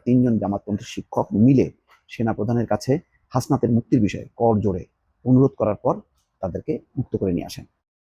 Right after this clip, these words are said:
নকিব দাবি করেন, ছেড়ে দেওয়ার আগে হাসনাতকে উলঙ্গ করে দুই ঘন্টা উপুড় করে ফ্লোরে শুয়ে রেখে বেত্রাঘাত করা হয়। রিউমার স্ক্যানারের বক্তব্য। কি বলছে রিউমার স্ক্যানার? রিউমার স্ক্যানার টিমের অনুসন্ধানে বলা হচ্ছে,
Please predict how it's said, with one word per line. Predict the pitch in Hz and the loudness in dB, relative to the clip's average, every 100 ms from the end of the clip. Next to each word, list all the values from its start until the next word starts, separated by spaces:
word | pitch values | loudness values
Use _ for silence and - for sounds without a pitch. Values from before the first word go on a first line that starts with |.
| _ _ _ - | _ _ _ -2
নকিব | 127 151 | 2 2
দাবি | 110 117 | 2 2
করেন, | 107 110 151 - | 0 0 -2 -4
ছেড়ে | 107 | -2
দেওয়ার | 101 95 | 0 0
আগে | 98 123 | 0 -2
হাসনাতকে | 117 - 107 - | -4 -8 -6 -2
উলঙ্গ | 107 107 113 98 | 2 4 4 2
করে | - - | -2 -6
দুই | 85 110 | -2 0
ঘন্টা | 113 110 | 0 -4
উপুড় | - - 143 | -6 0 0
করে | - 95 - _ _ | 2 -2 -6 _ _
ফ্লোরে | - 110 113 | 0 2 2
শুয়ে | - 120 107 | 2 2 2
রেখে | 110 | 0
বেত্রাঘাত | 101 98 101 95 - | -2 -4 -6 -6 -6
করা | - - | -6 -8
হয়। | - _ _ _ _ _ _ 110 | -10 _ _ _ _ _ _ 2
রিউমার | 117 127 117 | 2 2 0
স্ক্যানারের | - 110 90 - - 101 | -4 -6 -8 -10 -10 -6
বক্তব্য। | 80 87 - - _ _ _ _ _ - - | -6 -8 -12 -16 _ _ _ _ _ -18 -2
কি | 208 | 2
বলছে | 131 110 98 | 2 0 -2
রিউমার | 95 - - | -4 -6 -8
স্ক্যানার? | - 98 - _ _ _ _ _ - | -6 -4 -4 _ _ _ _ _ 2
রিউমার | 123 143 156 | 4 6 4
স্ক্যানার | 127 127 131 - | 0 -2 -2 0
টিমের | 117 107 | -2 0
অনুসন্ধানে | 123 117 120 117 | -2 -2 0 0
বলা | 107 104 | 0 0
হচ্ছে, | 143 - | -2 -4